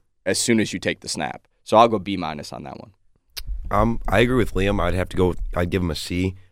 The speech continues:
Speaker 2: I think right now he's shown flashes this year. Like, the game that stands out to me is the Washington game. That was an absolute gong show for the entire team, but he still battled. He think he finished, like, th-, he had, like, thirty completions, threw for over three hundred yards, had a couple touchdowns.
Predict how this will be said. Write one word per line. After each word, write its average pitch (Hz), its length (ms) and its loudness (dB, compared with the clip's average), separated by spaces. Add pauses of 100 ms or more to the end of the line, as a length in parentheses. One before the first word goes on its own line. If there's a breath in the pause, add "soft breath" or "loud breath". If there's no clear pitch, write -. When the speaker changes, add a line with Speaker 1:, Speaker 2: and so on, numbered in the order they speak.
(120)
Speaker 2:
I 87 80 0
think 95 260 -2
right 98 180 4
now 92 380 0 (720)
he's 104 200 -2
shown 139 320 6
flashes 98 500 0
this 80 180 -6
year. 80 120 -8
Like, 80 140 -8
the 82 60 -14
game 107 180 2
that 101 80 -2
stands 98 260 -2
out 90 100 -2
to - 60 -8
me 92 80 0
is 82 80 -4
the - 80 -6
Washington 80 520 -4
game. - 260 -14 (180)
That 101 160 4
was 95 340 0
an 87 100 -2
absolute 92 380 -2
gong 92 320 0
show 85 300 -2
for - 120 -10
the 87 100 -2
entire 90 340 -2
team, 85 420 -4 (160 soft breath)
but 85 120 -2
he 98 100 2
still 95 220 2
battled. 90 580 0
He 90 120 -4
think 98 260 -2
he - 60 -6
finished, 92 260 -2
like, 85 100 -6
th-, - 160 -20 (380)
he 92 100 -6
had, 95 100 0
like, 82 120 -6
thirty 104 280 4
completions, 92 680 -2 (240 soft breath)
threw 101 120 -2
for 101 120 0
over 92 100 2
three 90 140 -2
hundred 90 180 0
yards, 85 260 0
had 85 80 -2
a 87 40 -2
couple 85 260 -2
touchdowns. 80 560 -6